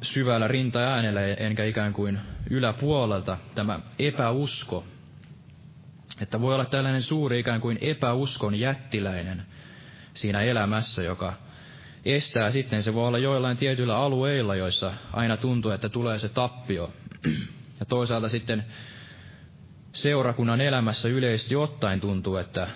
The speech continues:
ikään kuin on, on tällainen jättiläinen, on tämä vihollinen, on tämä maailma, jota vastaan sitten tuntuu, että ei vain millään,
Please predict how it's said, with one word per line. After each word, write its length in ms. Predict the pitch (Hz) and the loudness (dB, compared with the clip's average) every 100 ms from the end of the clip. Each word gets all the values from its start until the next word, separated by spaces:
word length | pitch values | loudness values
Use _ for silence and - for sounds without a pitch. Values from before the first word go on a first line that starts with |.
| - | -6
ikään 260 | 101 98 95 | -4 -2 0
kuin 140 | 101 | 0
on, 180 | 104 98 101 - | 0 -2 -4 -4
on 160 | 101 110 | -2 2
tällainen 380 | 120 117 113 113 | 2 2 2 2
jättiläinen, 720 | 135 131 117 113 120 104 92 | 0 0 0 2 2 0 0
on 120 | 98 | 0
tämä 260 | 98 92 95 - - - - - - | 0 -2 -4 -10 -18 -18 -18 -10 -2
vihollinen, 420 | 127 147 135 123 | 2 4 4 2
on 140 | 123 123 | 2 2
tämä 200 | 123 123 | 2 2
maailma, 480 | 135 147 135 113 104 | 2 2 2 2 2
jota 240 | 101 107 | 0 0
vastaan 420 | 123 123 - 104 | 0 0 0 0
sitten 280 | 107 107 101 | 0 0 0
tuntuu, 320 | 131 123 110 | 0 0 0
että 220 | 101 110 | -2 0
ei 120 | 113 110 | 0 0
vain 160 | 107 | 0
millään, 500 | 123 135 113 95 87 | 0 0 0 0 -2